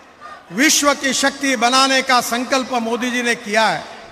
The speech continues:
कि आज तक संविधान को तोड़ने का पाप किसने किया है? संविधान को तोड़ने का पाप कांग्रेस पार्टी ने किया है। अस्सी बार कांग्रेस पार्टी ने संविधान को तोड़ा है।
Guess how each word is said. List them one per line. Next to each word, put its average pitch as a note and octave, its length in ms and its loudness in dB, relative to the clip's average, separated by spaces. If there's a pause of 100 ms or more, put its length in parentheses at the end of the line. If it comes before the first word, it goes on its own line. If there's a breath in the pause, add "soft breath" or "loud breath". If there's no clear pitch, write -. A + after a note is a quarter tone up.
कि - 500 -8
आज D4 360 4
तक D4+ 160 2
संविधान C#4+ 640 2
को C#4 160 0
तोड़ने D4 420 2
का C#4+ 180 0
पाप C#4+ 300 2 (100)
किसने C#4+ 320 0
किया F#3 240 -6
है? C#3 300 -12 (1300)
संविधान B3 680 2
को A#3+ 140 -4
तोड़ने B3+ 440 0
का B3 200 -2
पाप A#3+ 420 -2
कांग्रेस B3 580 -2
पार्टी A3+ 320 -2
ने G3 140 -8
किया D#3 260 -12
है। - 180 -18 (1120)
अस्सी D4 480 2
बार D4+ 360 6
कांग्रेस C#4+ 680 0
पार्टी C#4 280 2
ने C#4 160 0
संविधान B3+ 520 0
को B3 140 -6
तोड़ा A3+ 380 -2
है। C#3 140 -6